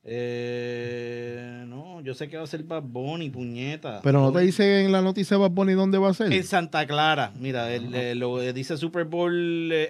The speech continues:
Speaker 1: L X que se va a estar jugando en Santa Clara el veinte veintiséis.
Speaker 2: ¿Ve?
Speaker 1: ¿Y dónde es Santa Clara? ¿En Ca-, no es en California?
Speaker 2: Yo creo que es California.
Speaker 1: ¿Tú crees que es Santa? Ok, espérate. Vamos a ver. Santa Clara.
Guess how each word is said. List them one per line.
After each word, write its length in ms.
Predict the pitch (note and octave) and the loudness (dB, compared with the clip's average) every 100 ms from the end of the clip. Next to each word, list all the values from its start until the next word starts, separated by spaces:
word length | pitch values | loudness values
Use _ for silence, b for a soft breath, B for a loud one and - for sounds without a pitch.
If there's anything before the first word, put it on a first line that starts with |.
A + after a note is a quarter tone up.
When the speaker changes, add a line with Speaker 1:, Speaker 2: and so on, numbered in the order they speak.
| E3 | -2
Speaker 1:
L 300 | F3 F3+ A3+ | 0 2 0
X 280 | A3+ A3+ - | -2 -6 -6
que 160 | E3 | -8
se 100 | D3 | -6
va 80 | D3 | -6
a 20 | |
estar 180 | D3 E3+ | -4 -2
jugando 460 | E3 E3+ F#3 G3 F#3+ | 0 0 -2 -4 -8
en 80 | F3 | -10
Santa 420 | C#3+ D3 C#3+ C3+ | -8 -8 -6 -4
Clara 440 | C3+ D3+ F3+ F#3 | -2 2 2 2
el 160 | D3 B2+ | 0 -4
veinte 400 | A#2 B2+ C3 C#3 | -4 -6 -6 -6
veintiséis. 760 | C3+ C#3 C#3 C3+ - A#2 A2+ G2+ | -6 -8 -10 -12 -8 -8 -6 -6
Speaker 2:
¿Ve? 160 | C3 - b b | -6 -6 b b
Speaker 1:
¿Y 140 | A2+ A#2 | -12 -6
dónde 300 | A#2+ B2+ C3+ | -6 -6 -6
es 60 | |
Santa 400 | - C#3 C3+ C#3 | -4 -6 -2 -2
Clara? 480 | C3+ G#3 C4 B3+ G#3+ | 0 0 0 0 -4
¿En 80 | B2+ | -8
Ca-, 140 | B2+ B2+ | -10 -8
no 80 | D#3 | -8
es 100 | G#3+ | -8
en 120 | C4+ | -10
California? 680 | D#4+ D#4 F#4 F#4 F3+ A2+ G#2+ _ | -8 -10 -10 -8 -6 -8 -10 _
Speaker 2:
Yo 220 | - A#2 | -14 -12
creo 180 | F#2+ G2 | -10 -10
que 80 | G2+ | -10
es 60 | G2+ | -8
California. 680 | G#2 G2+ - F#2+ G2 D#3+ A3+ _ | -8 -8 -8 -10 -6 -8 -8 _
Speaker 1:
¿Tú 160 | C#3+ | -18
crees 200 | C#3+ E3+ | -16 -18
que 180 | F#3 F#3 | -16 -14
es 100 | E3 | -12
Santa? 360 | C#3+ A#2+ A2+ E2 | -10 -10 -12 -20
Ok, 120 | F#2 | -18
espérate. 680 | D#2+ C#2 _ G2+ E2 _ _ _ _ _ A2+ | -20 -20 _ -20 -20 _ _ _ _ _ _
Vamos 300 | G#2+ A2 G#2+ | -18 -16 -14
a 20 | G#2 | -16
ver. 80 | - - - - C#2 _ _ _ _ _ _ _ _ _ b b b - | -18 -20 -20 -20 -20 _ _ _ _ _ _ _ _ _ b b b -20
Santa 760 | - E3+ D#3 D3 C#3+ C3 B2 | -6 -2 -2 -4 -4 0 0
Clara. 840 | A#2+ D3+ F3+ G3+ G#3+ A3+ B3 D4 | -2 0 2 4 2 2 2 0